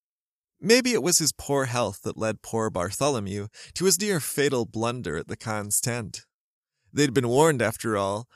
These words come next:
not to step on the threshold, just as Carpine had been warned before them. But Bartholomew,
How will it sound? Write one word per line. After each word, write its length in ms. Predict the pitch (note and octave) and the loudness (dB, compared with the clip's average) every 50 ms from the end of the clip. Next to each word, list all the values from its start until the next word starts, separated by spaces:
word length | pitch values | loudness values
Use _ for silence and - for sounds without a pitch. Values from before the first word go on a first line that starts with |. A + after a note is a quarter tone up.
| _ _ | _ _
not 160 | - E3+ F3+ | -6 -4 -2
to 80 | - C3 | 0 2
step 300 | - - - B2+ B2 - | 2 2 2 0 0 -2
on 100 | B2+ A2+ | -4 -4
the 80 | G2+ G#2 | -4 -4
threshold, 800 | - - A#2+ A2+ A#2 - - A2+ G2+ G2 F#2+ F#2+ F#2+ G2 A2 - _ _ _ _ - | -2 0 0 0 0 0 -2 -2 -2 -2 -2 -4 -6 -8 -12 -18 _ _ _ _ -10
just 220 | - A2+ A2+ - | -8 -6 -2 -2
as 100 | - - | 0 -2
Carpine 420 | - - A#2 G#2 - - B2+ C3+ A#2+ | 0 -2 -2 -4 -4 -6 -6 -4 -2
had 260 | G#2+ G2+ G2+ G2 F#2 | -2 -2 -2 -4 -4
been 160 | G#2+ G#2 G#2 | -6 -6 -4
warned 260 | G#2 G#2+ A2 A2 G#2 | -4 -4 -2 -4 -4
before 380 | - F#2+ - - A2+ A#2 A#2+ A#2 | -6 -8 -6 -2 0 0 0 0
them. 300 | G#2 G2+ G2 G2+ G#2 A2 _ _ _ _ _ _ _ _ _ _ _ _ _ _ - | -2 -4 -4 -6 -8 -10 _ _ _ _ _ _ _ _ _ _ _ _ _ _ 2
But 120 | C#3+ D3+ | 2 4
Bartholomew, 760 | A2+ E3 E3 D#3 - E3+ F#3+ G3+ E3+ C3 A#2 G#2+ G#2 G#2 A2 | 6 6 4 4 4 4 4 4 2 0 0 -2 -4 -4 -6